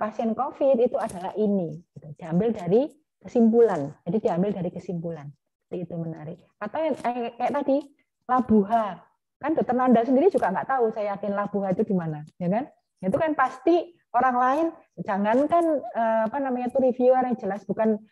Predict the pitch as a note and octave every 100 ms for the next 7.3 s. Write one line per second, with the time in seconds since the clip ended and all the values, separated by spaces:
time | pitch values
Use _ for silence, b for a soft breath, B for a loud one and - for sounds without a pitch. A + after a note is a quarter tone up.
0 | b - A#3 A3+ G#3+ A3+ E4 D#4 B3+ G#3+
1 | G#3+ E4 - _ _ A#3+ B3+ A#3+ A#3 C4+
2 | B3+ A#3 A3+ D#4+ C4+ D#4 A#3 G#3+ A3 A#3
3 | A3+ A#3+ A3+ A3+ G#3 D#4 A#3 G3+ G#3 D#4
4 | C#4+ - A#3 B3+ B3+ B3+ B3+ G#3 F#3+ -
5 | _ _ G3 A#3 C4+ C4+ G#3 F#3+ F#3+ F3+
6 | - _ E3 - D#3+ D#3 C#3+ _ _ _
7 | _ - E3